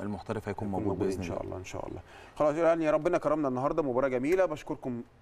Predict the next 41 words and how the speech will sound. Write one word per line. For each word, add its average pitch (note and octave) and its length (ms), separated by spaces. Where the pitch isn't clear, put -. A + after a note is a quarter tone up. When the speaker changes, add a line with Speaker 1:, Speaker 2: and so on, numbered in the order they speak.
Speaker 2:
أعز-، A2 160
يعني، A2+ 420
آه، G#2+ 360
حضراتكم A#2 440
نورتوني A2 340
وشرفتوني A#2 400
النهارده. B2+ 220
كابتن G#2 240
كريم A2+ 340
نورتوني G2 280
وشرفتني، B2+ 500
وسعيد A#2 320
Speaker 1:
شرف. F#2 80
Speaker 2:
جدًا A2 240
بوجودك A2 520
النهارده G2 280
معايا. F#2 180
Speaker 1:
شرف B2 420
لينا، B2 240
و-، A2 480
ونكون A2+ 640
اضفنا A#2+ 360
كده C3 220
حاجه B2+ 260
لل-، A2+ 260
للجمهور A2+ 600
والنادي A#2+ 280
الاهلي، C3 300
ومن A#2 380
انتصار B2 300
لانتصار A2 360
Speaker 2:
لا، G#2+ 80
Speaker 1:
ان - 40
Speaker 2:
ده A2+ 60
أنا A#2 80
Speaker 1:
شاء - 0
الله. F#2+ 100
Speaker 2:
استمتعت F#2+ 300
جدًا G#2+ 260
جدًا G#2+ 260
النهارده G#2 480